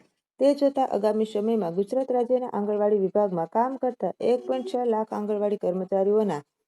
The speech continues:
માનદ વેતનમાં વધારો કરે છે, એ તો સમય જ બતાવશે. પરંતુ મિત્રો, વાત કરીએ ફેબ્રુઆરી મહિનાની તો કે ગુજરાત રાજ્ય સરકારનું વર્ષ બે હજાર છવ્વીસ અને સત્યાવીસનું જે ઐતિહાસિક બજેટ છે તે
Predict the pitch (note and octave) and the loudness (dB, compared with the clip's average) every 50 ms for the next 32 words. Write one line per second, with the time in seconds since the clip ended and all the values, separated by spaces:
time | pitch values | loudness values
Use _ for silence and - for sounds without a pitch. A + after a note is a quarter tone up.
0 | _ _ _ _ _ _ _ - G3 G#3+ A#3 B3+ C#4 C#4 B3 B3+ B3 A#3+ A#3+ A#3 | _ _ _ _ _ _ _ -6 -2 0 0 0 0 2 4 4 4 4 2 0
1 | B3 B3 G#3+ F3+ F3 - F#3+ F#3+ G3 G#3+ A#3+ A#3+ - F#3 F3 F3 F3 F3 - F#3 | 0 0 2 2 2 2 2 2 2 2 0 0 2 2 4 4 2 2 0 0
2 | F#3+ - A#3 - C4+ C4+ C4+ B3 A#3 A3+ A#3 A#3+ A#3+ B3+ B3 F3+ E3+ F3 - F#3 | 2 2 2 2 2 0 0 0 0 0 0 0 -2 -4 -2 0 0 0 2 2
3 | F3+ F#3 F3+ F#3 G3 - A#3 B3 C#4+ D4 D4 D4 C#4 C4+ C4+ - C#4 C#4 C4 G#3 | 0 0 0 -2 -4 -4 -4 -4 -4 -4 -4 -4 -4 -4 -4 -2 0 0 0 0
4 | F3 F3+ G3+ A3+ - - _ _ - A3 A3 G#3+ F#3+ E3+ E3 - _ _ _ _ | 0 0 0 0 -2 -4 _ _ 2 4 4 6 4 2 2 -2 _ _ _ _
5 | _ _ _ _ - A3+ A#3 A3+ B3 C#4 C#4+ C#4 C#4 C#4 C#4 C4 B3+ B3+ B3+ B3+ | _ _ _ _ 2 4 4 4 4 4 4 4 4 4 2 2 0 0 0 0
6 | C4 C4 C4 B3 A#3+ A#3 A3 A3 G3+ F#3 F#3+ F#3+ - B3 C4+ C4+ C4+ C4 C4 B3+ | -2 -2 -2 0 0 2 2 2 2 2 0 2 2 2 2 2 2 0 0 0
7 | - B3+ A#3+ - A#3 A3+ A3 B3 A#3+ A#3 A#3 A3+ A#3+ A3+ G3 F3 - F#3 G3+ G#3 | 0 -2 -2 -2 -4 -2 0 -2 -2 0 0 0 0 0 0 -2 0 0 0 2
8 | G#3+ G#3+ - A#3 A3+ - - A3+ A3+ A#3 B3+ B3 B3 A#3 A#3 A#3 A3+ - G#3 - | 2 2 0 0 -2 -2 -2 -2 -2 -2 -2 -2 -2 -2 -2 -2 -2 -4 -4 -2
9 | G#3+ G#3+ G#3+ G#3+ A3 G#3 G3 - G3 - - G#3 - C4+ C#4 C4+ C4 B3+ B3+ B3 | 0 0 0 0 -2 -2 -2 -2 -2 0 -2 -2 0 0 2 2 2 0 -2 -4
10 | - G3 G3+ G3 G3 G3 F#3+ - - G#3 F3 D3+ - _ _ _ _ _ _ _ | 0 0 2 2 2 0 -2 0 2 2 2 2 0 _ _ _ _ _ _ _
11 | _ - C4+ | _ 4 4